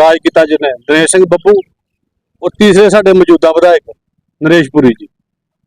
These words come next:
ਇਹਨਾਂ ਦਾ ਤਿੰਨਾਂ ਦਾ ਹੀ ਇਸ ਰੋਡ ਵੱਲ ਧਿਆਨ ਹੀ ਨਹੀਂ ਹੈਗਾ ਵੀ ਇੰਨੀ ਕੁ ਰੋਡ ਇਹ ਮਾੜੀ ਆ ਔਰ ਇੰਨੀ ਕੁ ਰੋਡ ਇਹ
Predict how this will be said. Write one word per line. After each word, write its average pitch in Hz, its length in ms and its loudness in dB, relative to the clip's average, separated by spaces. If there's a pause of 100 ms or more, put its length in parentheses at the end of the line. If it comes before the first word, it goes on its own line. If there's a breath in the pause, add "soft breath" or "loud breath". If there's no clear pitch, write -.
(480)
ਇਹਨਾਂ 233 280 2
ਦਾ 226 180 2
ਤਿੰਨਾਂ 262 480 0
ਦਾ 247 160 2
ਹੀ 240 160 0
ਇਸ 214 100 -2
ਰੋਡ 202 340 4
ਵੱਲ 202 240 2
ਧਿਆਨ 202 280 2
ਹੀ 202 160 4
ਨਹੀਂ 170 200 4
ਹੈਗਾ 147 200 2 (100)
ਵੀ 190 60 0 (320)
ਇੰਨੀ 202 220 2
ਕੁ 247 100 2
ਰੋਡ 214 220 2
ਇਹ 226 80 4 (220)
ਮਾੜੀ 160 360 0
ਆ - 40 2
ਔਰ 220 140 0
ਇੰਨੀ 202 200 0
ਕੁ 440 180 2
ਰੋਡ - 120 4
ਇਹ 208 60 0